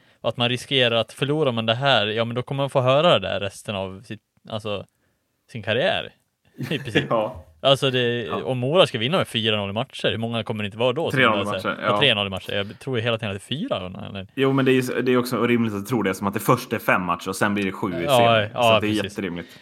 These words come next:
Speaker 2: Ja.
Speaker 1: Nej, men för att det, det, det blir liksom så här, kommer det inte vara jättestor risk att man bara står där med hundrafemtiotusen tweets och bara, "Jaha, matchfixning?" Frågetecken, liksom. Alltså att det kommer vara de här grejerna som kommer upp igen.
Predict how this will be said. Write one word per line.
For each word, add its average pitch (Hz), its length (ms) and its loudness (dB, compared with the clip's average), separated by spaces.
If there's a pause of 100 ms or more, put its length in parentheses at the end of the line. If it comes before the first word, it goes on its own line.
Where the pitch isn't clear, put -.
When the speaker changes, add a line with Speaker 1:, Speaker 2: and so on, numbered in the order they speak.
Speaker 2:
Ja. - 100 -20
Speaker 1:
Nej, 131 100 0
men 127 220 0
för 143 120 0
att - 200 -4
det, 135 140 -8
det, 127 180 -8
det 135 100 -6
blir 131 240 -2
liksom 120 300 -4
så 127 80 -6
här, 107 240 2 (680)
kommer 165 280 0
det 131 40 0
inte 117 140 -4
vara 120 100 2
jättestor 143 560 0
risk 98 260 -6
att 90 120 -8
man 107 160 -4
bara 107 360 0 (240)
står 151 280 2
där 104 220 -2
med 107 520 0
hundrafemtiotusen 113 1160 -4
tweets - 480 -6
och - 80 -10
bara, 107 360 -6 (160)
"Jaha, 120 300 0 (100)
matchfixning?" 135 760 -6
Frågetecken, 117 580 -6
liksom. 107 240 -6
Alltså 107 180 -2
att 104 80 -6
det 117 100 -4
kommer 113 220 -4
vara 143 260 4
de 98 120 -6
här 98 140 -2
grejerna 98 420 -6
som - 80 -14
kommer 110 220 -4
upp - 280 -2
igen. 92 240 -10